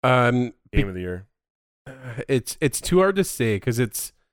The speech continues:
Speaker 1: it's still in rumor mode, so I assume it's Konami remaking it.
Speaker 2: But then I just
Speaker 1: Konami
Speaker 2: don't
Speaker 1: is
Speaker 2: see
Speaker 1: remaking it.
Speaker 2: why they would keep
Speaker 1: 'Cause they're
Speaker 2: it.
Speaker 1: the ones who have the license,
Speaker 2: No,
Speaker 1: so
Speaker 2: you're right, but then why would they, uh, like, you know, it's kinda like, n-, um, Neversoft allowing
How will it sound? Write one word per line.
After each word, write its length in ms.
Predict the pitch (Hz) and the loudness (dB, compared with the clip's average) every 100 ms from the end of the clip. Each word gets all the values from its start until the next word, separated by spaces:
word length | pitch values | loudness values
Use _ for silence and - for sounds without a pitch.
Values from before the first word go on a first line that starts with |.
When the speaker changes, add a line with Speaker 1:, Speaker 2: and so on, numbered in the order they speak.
| _ _ _ _ - | _ _ _ _ -4
Speaker 1:
it's 140 | - | -2
still 360 | - 170 160 147 | 2 2 2 2
in 260 | 151 135 120 | 2 2 2
rumor 400 | 110 117 120 113 | 2 2 4 4
mode, 500 | 107 104 101 98 98 | 2 0 0 -2 -6
so 600 | - - 113 110 107 98 - | -4 0 0 2 0 -2 -4
I 80 | 113 | -4
assume 480 | 104 - - 139 | -4 -4 0 2
it's 140 | 127 - | 2 0
Konami 520 | - 117 110 107 107 | -2 2 4 2 0
remaking 520 | 104 101 98 - 101 | 0 -2 -2 -4 -6
it. 260 | 95 87 - _ _ _ _ _ 120 - - - - | -6 -8 -12 _ _ _ _ _ -20 -20 -20 -20 -10
Speaker 2:
But 80 | 143 | 0
then 140 | 170 | 2
I 80 | 190 | 2
just 180 | - 226 | 0 2
Speaker 1:
Konami 20 | |
Speaker 2:
don't 200 | 208 151 | 4 4
Speaker 1:
is 60 | 123 | 4
Speaker 2:
see 140 | 120 | 2
Speaker 1:
remaking 460 | 120 120 120 123 123 | 0 -2 -4 -4 -4
it. 140 | 123 | 0
Speaker 2:
why 240 | 120 135 151 | 2 2 2
they 140 | 143 | 0
would 100 | 113 | -2
keep 220 | - 131 | -6 -4
Speaker 1:
'Cause 80 | 139 | 2
they're 140 | 131 170 | 4 6
Speaker 2:
it. 20 | |
Speaker 1:
the 80 | 170 | 6
ones 140 | 143 | 6
who 40 | |
have 100 | 147 | 4
the 80 | 123 | 4
license, 560 | 110 110 - 98 90 - | 2 2 0 -6 -6 0
Speaker 2:
No, 80 | 220 | 4
Speaker 1:
so 40 | 269 | 4
Speaker 2:
you're 120 | 240 | 6
right, 240 | 156 165 | 4 2
but 120 | 165 | -2
then 180 | 156 151 | 0 4
why 160 | 135 131 | 4 4
would 120 | 131 | 2
they, 220 | 123 117 | 2 2
uh, 100 | 110 | 0
like, 340 | 104 120 131 - | -2 -2 -2 -2
you 120 | 165 | 2
know, 120 | 156 139 | 4 4
it's 120 | - | 2
kinda 160 | 170 | 2
like, 180 | 151 110 | 2 0
n-, 240 | 113 113 135 | -2 -6 -8
um, 500 | 120 113 104 98 90 _ _ - | -6 -4 -4 -8 -14 _ _ -4
Neversoft 640 | 117 120 131 - 123 123 120 | -2 0 -2 -2 -2 0 -2
allowing 520 | 110 107 113 107 | 0 0 0 -4